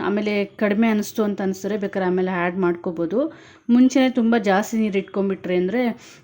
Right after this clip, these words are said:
ತುಂಬ ತೆಳ್ಳಗಾಗ್ಬಿಡುತ್ತೆ. ಹಂಗಾಗಿ ನೋಡಿಕೊಂಡು ನೀರನ್ನ ಹುಷಾರಾಗಿ ಇಟ್ಕೊಳ್ಳಿ. ನಾನಿವಾಗ ಕರೆಕ್ಟಾಗಿ ಇಟ್ಕೊಂಡಿದ್ದೀನಿ. ಇದು ಸ್ವಲ್ಪ ಬ್-, ಆ, ಏನು ಕುದಿಬೇಕು, ಕುದೀತಾ ಕುದೀತಾ ಇದು ಗ-, ಗಟ್ಟಿ ಆಗುತ್ತೆ. So ಆವಾಗ ಸರಿ ಹೋಗುತ್ತೆ.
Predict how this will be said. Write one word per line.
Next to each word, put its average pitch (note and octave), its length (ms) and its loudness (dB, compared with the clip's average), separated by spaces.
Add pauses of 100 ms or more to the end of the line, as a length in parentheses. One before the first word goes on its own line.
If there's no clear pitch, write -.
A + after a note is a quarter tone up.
ತುಂಬ G#3+ 280 2
ತೆಳ್ಳಗಾಗ್ಬಿಡುತ್ತೆ. G#3 1000 2
ಹಂಗಾಗಿ G3 460 0
ನೋಡಿಕೊಂಡು A3 640 0
ನೀರನ್ನ G3+ 360 0
ಹುಷಾರಾಗಿ F#3+ 460 -2
ಇಟ್ಕೊಳ್ಳಿ. G3+ 680 -2 (680)
ನಾನಿವಾಗ G#3+ 300 2
ಕರೆಕ್ಟಾಗಿ A3 460 -2
ಇಟ್ಕೊಂಡಿದ್ದೀನಿ. G#3 560 0
ಇದು B3 100 -2
ಸ್ವಲ್ಪ G#3 240 -2 (520)
ಬ್-, F3 120 -8
ಆ, G3 460 2
ಏನು G#3+ 200 2
ಕುದಿಬೇಕು, A#3+ 560 4
ಕುದೀತಾ A#3+ 400 0
ಕುದೀತಾ A#3 300 0
ಇದು A3+ 140 0
ಗ-, F#3 340 2
ಗಟ್ಟಿ G3+ 280 2
ಆಗುತ್ತೆ. F#3 460 2
So A3 240 -6
ಆವಾಗ G3 380 -2
ಸರಿ G#3 320 -2
ಹೋಗುತ್ತೆ. F#3 360 -2